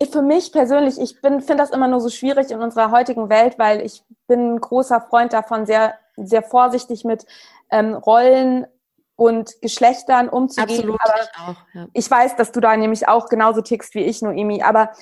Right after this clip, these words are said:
Speaker 1: wenn wir jetzt quasi wirklich so es nur auf energetischer Ebene betrachten, wirklich nur auf energetischer,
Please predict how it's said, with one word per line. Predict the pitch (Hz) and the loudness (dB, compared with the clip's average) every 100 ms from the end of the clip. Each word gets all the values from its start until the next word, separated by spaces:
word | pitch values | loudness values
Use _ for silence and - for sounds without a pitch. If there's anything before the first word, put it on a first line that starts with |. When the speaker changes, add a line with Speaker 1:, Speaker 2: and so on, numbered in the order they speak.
| _ | _
Speaker 1:
wenn | - 247 | 0 4
wir | 247 | 6
jetzt | 240 240 - | 4 2 -2
quasi | 226 226 226 220 | 0 0 0 -2
wirklich | 240 247 226 | 0 -2 -4
so | 226 226 | -2 -2
es | 202 - | -2 0
nur | 254 285 247 | 2 4 2
auf | 247 | 0
energetischer | 226 214 214 220 233 233 - 214 | -2 -2 -4 -4 -4 -6 -8 -6
Ebene | 180 185 185 180 | -4 -4 -4 -2
betrachten, | 180 - 180 180 - | -4 -2 -4 -4 -10
wirklich | 208 - - | -12 -10 -6
nur | 247 | -2
auf | 240 - | -4 -4
energetischer, | 202 196 208 220 208 - 180 | -6 -6 -6 -6 -8 -8 -8